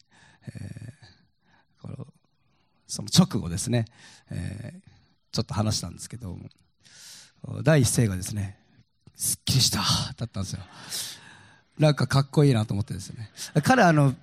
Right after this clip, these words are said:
プール、あの、水泳やってるので、ね、えー、水に慣れてるというかですね、えー、なんか水泳やってる人というのはもう水から上がった時の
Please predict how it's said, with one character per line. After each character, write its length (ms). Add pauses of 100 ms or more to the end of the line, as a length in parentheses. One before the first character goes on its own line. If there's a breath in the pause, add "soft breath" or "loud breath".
(460)
プ 80
ー 140
ル、 240
あ 100
の、 60
水 280
泳 400
や 100
っ 100
て 100
る 80
の 120
で、 400
ね、 200 (320 loud breath)
え 60
ー、 200
水 680
に 400
慣 100
れ 80
て 140
る 100
と 80
い 60
う 40
か 100
で 100
す 100
ね、 200 (440 loud breath)
え 320
ー、 20 (680 loud breath)
な 80
ん 20
か 60
水 200
泳 100
や 100
っ 40
て 100
る 80
人 180
と 80
い 40
う 40
の 80
は 80
も 120
う 40
水 320
か 100
ら 100
上 60
が 60
っ 120
た 140
時 220
の 260